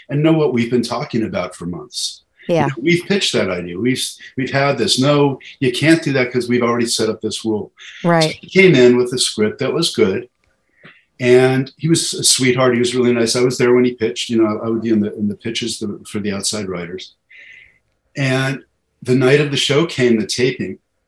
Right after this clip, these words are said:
Speaker 1: and Bill comes in, and I see him. I said, "Hey, congratulations. This is great. You know, you got one of the two outside scripts this year."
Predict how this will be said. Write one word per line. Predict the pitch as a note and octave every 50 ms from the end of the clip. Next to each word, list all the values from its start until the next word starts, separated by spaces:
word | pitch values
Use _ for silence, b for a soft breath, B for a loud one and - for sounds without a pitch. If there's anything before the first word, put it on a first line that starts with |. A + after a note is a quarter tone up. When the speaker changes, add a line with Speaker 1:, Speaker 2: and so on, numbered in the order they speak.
| - B2
Speaker 1:
and | A#2+ A#2+ A#2 A2+
Bill | A#2+ B2 D3 F3
comes | E3+ - D3 D3+ C#3+ B2+ - -
in, | A2 G#2 G#2 G#2+ A#2 A2+
and | A#2+ A#2
I | A#2 B2+
see | B2 - - E3 E3
him. | E3 -
I | C3
said, | - - C#3
"Hey, | - D#3 D#3+ D#3+ D3+
congratulations. | - - A#2+ A#2 A#2+ A#2+ A#2 - A#2+ A#2+ B2+ C#3 B2 - A2+ G#2+ G#2
This | A#2+ - A2
is | G#2 -
great. | - - G2+ A2+ A2+ A#2 A#2 A#2
You | A#2 A2+
know, | G2+ G2
you | G2 G2+ G2
got | F#2 - _
one | - A#2 A2+ A#2
of | A2+ G2
the | F#2+
two | - - B2 B2+ A#2+
outside | A2+ A2+ - - A2+ G#2+ A2 A2
scripts | - - C#3+ E3+ E3+ -
this | - B2+ A#2+ -
year." | B2+ A#2 A2+ A2 G2+